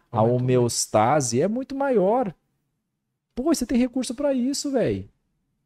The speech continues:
Speaker 2: É o caso da creatina. Tem muita gente que pergunta por que usar creatina. Uma pessoa que tem saúde, que tem estabilidade, ela produz em torno de duas gramas por dia,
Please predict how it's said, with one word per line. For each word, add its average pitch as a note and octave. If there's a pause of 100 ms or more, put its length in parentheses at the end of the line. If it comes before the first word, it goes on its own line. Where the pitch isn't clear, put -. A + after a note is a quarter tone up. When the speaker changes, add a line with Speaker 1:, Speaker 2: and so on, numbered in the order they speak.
(540)
Speaker 2:
É F#3
o F#3
caso G#3+
da A#3
creatina. B3+ (220)
Tem E3
muita F3
gente F#3+
que -
pergunta G3
por D4
que C4
usar G3
creatina. D#3+ (460)
Uma F3+
pessoa G#3 (160)
que -
tem E3+
saúde, D3
que C#3+
tem E3
estabilidade, C3 (500)
ela F#3+
produz G3+
em G#3+
torno F#3
de D3+
duas A3
gramas F3+
por F3+
dia, F3+